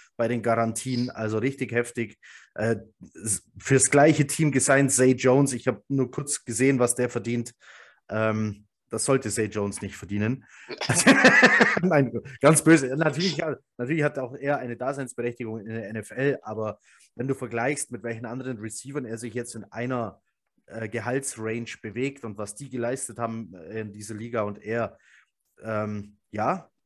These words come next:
der Markt für Wide Receiver, viele Wide Receiver dürften gegrinst haben, als sie das gesehen haben. Ähm, ich hab Tweets gesehen von ein paar Defensive Backs, die haben sich ganz schön beschwert, dass ihr Job wohl unterbezahlt sei. Ähm, okay, also Free Agency brauchen wir, würdest du nicht mehr damit rechnen, dass noch was kommt?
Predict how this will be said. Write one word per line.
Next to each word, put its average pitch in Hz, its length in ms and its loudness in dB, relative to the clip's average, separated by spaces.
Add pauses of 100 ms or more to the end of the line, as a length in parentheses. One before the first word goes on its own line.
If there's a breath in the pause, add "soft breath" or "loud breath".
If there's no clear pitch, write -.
der 117 120 -2
Markt 123 340 -2
für 123 160 -2
Wide 135 220 0
Receiver, 139 500 0
viele 190 280 0
Wide 156 180 0
Receiver 151 300 -8
dürften 139 500 -6
gegrinst 135 560 -2
haben, 123 220 -2
als 110 180 -8
sie 117 80 -8
das 110 240 -6
gesehen 139 400 -8
haben. 175 340 -8 (460 soft breath)
Ähm, 117 480 -4 (140)
ich 104 120 -8
hab 131 140 -4
Tweets - 320 -8
gesehen 135 340 -4
von 120 160 -4
ein 117 120 -4
paar 113 160 -2
Defensive 117 500 -6
Backs, 147 240 -6
die 120 80 -6
haben 107 80 -6
sich 107 180 -12
ganz 117 220 -6
schön 120 120 -8
beschwert, 113 460 -4
dass 113 140 -8
ihr 107 120 -6
Job 123 300 -6
wohl 117 340 0
unterbezahlt 95 560 -6
sei. 85 240 -8 (540 loud breath)
Ähm, 120 480 4 (180 soft breath)
okay, 143 300 2
also 131 220 2
Free 151 200 0
Agency 170 440 -2
brauchen 143 280 0
wir, 143 240 -2
würdest 143 380 -4
du 165 80 -6
nicht 196 200 -4
mehr 175 100 -2
damit 151 200 -2
rechnen, 160 300 -2
dass 143 160 -10
noch 131 160 -12
was 131 160 -6
kommt? 165 320 -6